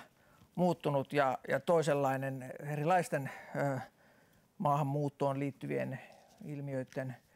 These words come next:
seurauksena. Ja, ö, on tietysti aina eri asia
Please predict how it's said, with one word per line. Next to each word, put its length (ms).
seurauksena. 840
Ja, 300
ö, 300
on 220
tietysti 600
aina 360
eri 220
asia 420